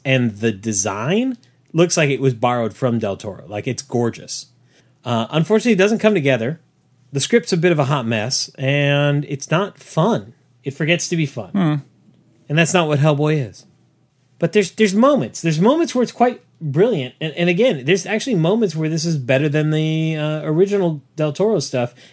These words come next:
Speaker 1: if you're a fan of the comic. Like, there's a moment where Hellboy is screaming out, "I love you, Lobster Johnson." And I'm like, "Yeah, that's, that's Hellboy. That's the Hellboy I love."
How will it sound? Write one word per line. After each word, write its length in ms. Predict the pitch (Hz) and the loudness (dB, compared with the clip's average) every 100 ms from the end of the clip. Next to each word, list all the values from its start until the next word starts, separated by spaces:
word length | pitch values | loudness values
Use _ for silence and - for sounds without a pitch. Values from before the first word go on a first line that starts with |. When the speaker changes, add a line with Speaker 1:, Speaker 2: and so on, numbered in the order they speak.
| _ 147 | _ -2
Speaker 1:
if 160 | 139 | 2
you're 80 | 151 | 2
a 40 | |
fan 220 | 135 131 127 | 2 -2 -2
of 100 | 117 | -6
the 60 | |
comic. 400 | 180 160 156 - _ _ _ - | -6 -6 -8 -20 _ _ _ -4
Like, 120 | 143 | -2
there's 160 | 170 165 | 0 2
a 40 | |
moment 300 | 175 196 185 | 2 2 2
where 120 | 160 151 | 2 2
Hellboy 320 | 180 165 147 | 2 2 2
is 120 | 135 | 0
screaming 440 | - 170 170 147 | -4 0 0 2
out, 120 | 147 135 | 0 0
"I 60 | |
love 220 | 123 139 | 0 0
you, 40 | 135 | 0
Lobster 360 | 131 131 - | -2 -2 -6
Johnson." 440 | 113 143 170 - 110 | -4 -2 -2 -2 -4
And 120 | 110 | -2
I'm 60 | 117 | -2
like, 220 | 117 - | -2 0
"Yeah, 260 | 175 120 - - | 0 0 -6 -10
that's, 320 | 123 131 135 - | -2 -2 -2 -2
that's 240 | 139 165 | 0 2
Hellboy. 300 | 220 220 110 | 2 0 -2
That's 180 | 131 147 | -4 -4
the 80 | 165 | -4
Hellboy 260 | 170 170 | -2 0
I 60 | 208 | 0
love." 480 | 202 139 - - | -2 -6 -14 -20